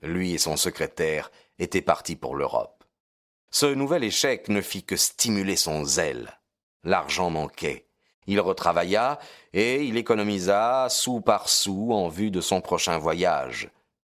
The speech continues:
Quand il eut amassé assez, il s'embarqua à son tour. Puis la chasse recommença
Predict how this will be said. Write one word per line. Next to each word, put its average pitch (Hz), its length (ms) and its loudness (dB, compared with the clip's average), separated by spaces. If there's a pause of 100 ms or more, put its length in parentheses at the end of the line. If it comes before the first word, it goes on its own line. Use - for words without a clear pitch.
(120)
Quand 90 280 0
il 82 120 -6
eut 85 140 -4
amassé 80 420 0
assez, 82 460 0 (420)
il 85 160 -4
s'embarqua 85 640 2
à 64 80 -2
son 65 240 -2
tour. 55 580 -16 (520)
Puis 107 400 0
la 92 140 4
chasse 92 400 2
recommença 82 840 2